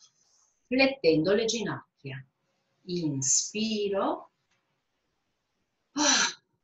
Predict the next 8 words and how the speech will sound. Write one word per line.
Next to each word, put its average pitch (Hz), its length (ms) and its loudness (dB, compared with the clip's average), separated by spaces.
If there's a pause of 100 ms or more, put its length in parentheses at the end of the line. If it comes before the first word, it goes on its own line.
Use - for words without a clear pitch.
(180)
ed 247 340 6
esalo. - 680 -4 (1800)
Un'altra 135 420 -10
volta, 190 640 -6
inspiro, 220 1300 2 (1300)
ah, - 260 -2 (1300)
e 202 480 2
esalo. - 640 -4